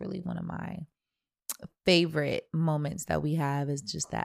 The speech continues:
ability to block out everybody, and whether we dance or sing to each other and just really make the moment special. I feel like we have a really good, just,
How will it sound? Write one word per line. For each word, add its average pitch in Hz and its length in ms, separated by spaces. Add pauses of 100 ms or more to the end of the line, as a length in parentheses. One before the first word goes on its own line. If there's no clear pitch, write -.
ability 147 460
to 147 100
block - 340
out 57 200
everybody, 151 500
and 143 120
whether 147 180
we 147 160
dance 143 480
or 156 100
sing 151 240
to 147 140
each 143 200
other 143 200
and 147 320
just 143 140
really 151 240
make 143 200
the 147 60
moment 143 320
special. 190 580
I 185 80
feel - 160
like 160 140
we 165 100
have 165 160
a 170 100
really 156 400
good, 151 380 (1120)
just, - 580